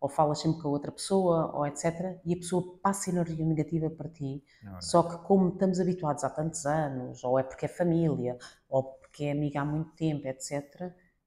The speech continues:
Speaker 1: eh, e por muito que nós não gostemos daquilo, porque saímos lá sempre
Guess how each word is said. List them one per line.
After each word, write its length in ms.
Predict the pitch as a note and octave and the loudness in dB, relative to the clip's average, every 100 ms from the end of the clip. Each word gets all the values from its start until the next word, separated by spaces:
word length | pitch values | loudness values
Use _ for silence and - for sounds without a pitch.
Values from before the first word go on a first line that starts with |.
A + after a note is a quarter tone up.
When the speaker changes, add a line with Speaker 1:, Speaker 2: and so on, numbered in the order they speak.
| _ _ - | _ _ -8
Speaker 1:
eh, 80 | - | -4
e 80 | D#3+ | -2
por 160 | - | 2
muito 360 | E3+ G3+ G3+ - | 4 4 2 -2
que 60 | F#3 | 2
nós 200 | F#3 E3 | 2 4
não 240 | G3 G#3 | 4 4
gostemos 720 | G#3 - - E3+ D3 C#3+ - - | 0 -6 -2 0 0 -4 -8 -6
daquilo, 360 | D#3 D#3+ F3+ | -4 0 -2
porque 220 | - - | -2 -6
saímos 340 | - F3 F3 E3 | -4 0 2 2
lá 120 | E3+ | 2
sempre 360 | E3 E3 - | 0 -2 -2